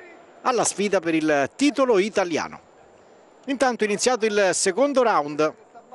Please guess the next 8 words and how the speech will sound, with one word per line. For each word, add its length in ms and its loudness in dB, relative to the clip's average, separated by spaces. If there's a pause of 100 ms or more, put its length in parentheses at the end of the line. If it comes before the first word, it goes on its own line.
(1040)
tra 140 -4
Marco 300 0
Balducci 600 -2
in 240 0
calzoncini 640 -2
bianchi 400 -2
e 80 2
il 320 0